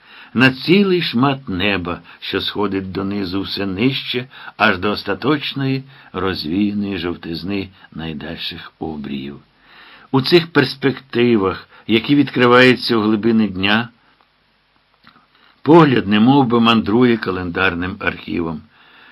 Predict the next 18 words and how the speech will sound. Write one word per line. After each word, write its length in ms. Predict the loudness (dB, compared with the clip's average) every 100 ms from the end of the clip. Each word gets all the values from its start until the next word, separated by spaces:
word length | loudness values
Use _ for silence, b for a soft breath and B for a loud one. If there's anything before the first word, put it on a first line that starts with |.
| b
вирізняє 680 | 2 4 4 4 4 6 4
вибрані 440 | 4 4 2 2
місця 480 | 2 0 -2 0 0 -2 B B
в 160 | -12 -8
нашаруванні 720 | -6 -6 -4 -4 -4 -6 -8
днів, 400 | -8 -6 -6 -8 _ b b b b b
безконечні 920 | 2 2 4 4 4 2 2 4 6
реєструє 720 | 6 6 2 0 2 2 0
часу, 580 | -6 -4 -2 -2 -8 -14 B B
що 240 | -6 -2 0
довгими 560 | 4 4 4 0 0 0
алеями 540 | 0 0 0 -4 -10 -14 B -6
відходять 680 | -4 -2 -2 -2 -4 -12 -6
у 140 | -4
жовту 580 | 2 4 4 4 -4 -6
і 140 | -6
світлу 440 | -8 -6 -8 -6 -6
вічність. 640 | -6 -8 -10 -12 -18 -20